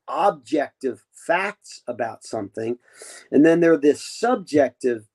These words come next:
experiences of this person experiencing, let's say, severe pain, and they wanna know what the meaning of that pain is. They wanna know why they have pain. They don't know what's going on,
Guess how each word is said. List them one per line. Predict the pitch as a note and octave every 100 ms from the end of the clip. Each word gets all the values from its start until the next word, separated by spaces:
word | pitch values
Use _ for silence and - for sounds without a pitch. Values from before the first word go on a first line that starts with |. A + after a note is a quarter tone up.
| -
experiences | C3 - - F3 F#3+ D3 B2 - - - -
of | B2+ A#2+
this | C3 -
person | - D3+ C#3+ C#3+ B2+ B2 _ _ -
experiencing, | B2+ - D3+ D#3 D3 C3+ - C3+ B2+
let's | C3+ B2+ -
say, | C#3 B2+ B2 - _ _ _
severe | - - C#3 C#3+ C#3
pain, | C3 - F#3 F3+ B2+ A#2+ B2 _ _ _ _ -
and | C3 C3 B2+ B2+ B2+ -
they | A#2+ B2 C#3 C3+ C3+
wanna | A#2+ C#3 C#3
know | C#3 C#3+
what | C#3+ -
the | C#3
meaning | C#3+ D#3+ F3 D#3
of | C3
that | A#2+ A2
pain | A#2+ A2+ G#2
is. | F#2+
They | A#2+ A#2+
wanna | B2+
know | C3 B2+
why | A#2+ B2 B2+ C#3+
they | C3+
have | B2 A#2 -
pain. | A#2+ G#2+ G2+
They | A2+
don't | B2 B2
know | C3 C3+ D3
what's | C#3 B2+ -
going | B2+ A#2+ A#2
on, | A2+ G#2 G2+